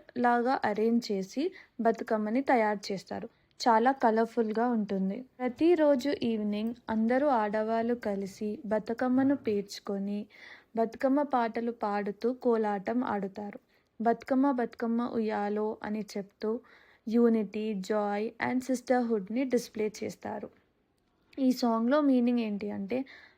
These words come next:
అమ్మవారికి వందనం, ఆహారం, హెల్త్ కోసం కోరిక,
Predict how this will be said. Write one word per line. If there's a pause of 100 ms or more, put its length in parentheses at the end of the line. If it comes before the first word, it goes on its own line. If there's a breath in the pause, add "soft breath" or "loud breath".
(160 loud breath)
అమ్మవారికి
వందనం, (320 soft breath)
ఆహారం, (320 soft breath)
హెల్త్
కోసం
కోరిక,